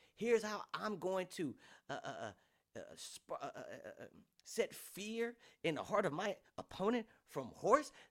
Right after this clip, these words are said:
There's no game plan. There's no strategy. There's nothing you do except for try to make shots and just create something.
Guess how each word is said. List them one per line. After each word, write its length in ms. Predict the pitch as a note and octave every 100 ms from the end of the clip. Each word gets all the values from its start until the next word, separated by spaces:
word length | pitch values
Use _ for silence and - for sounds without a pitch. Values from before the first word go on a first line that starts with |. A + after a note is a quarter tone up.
| -
There's 260 | F4 F4
no 260 | D4 F4 F#4
game 360 | D#4 E4+ E4+ D#4
plan. 280 | C4+ B3+
There's 180 | C4 D#4+
no 140 | G#3 G#3
strategy. 720 | - A#3+ A#3+ A3 G#3 G#3+ D3+ - D3+
There's 180 | A3+ G#3+
nothing 320 | B3 C4 A3
you 120 | A#3
do 200 | G#3 A#3+ G#3
except 440 | F3+ - A#3 A3
for 60 | -
try 240 | - G#3+
to 80 | D#3+
make 180 | F#3 D#3+
shots 380 | - F#3+ F#3+ - - -
and 140 | D3+
just 240 | F3+ G3+ - C#3 _
create 420 | - G#3+ F#3+ F3
something. 340 | - G#2 F2+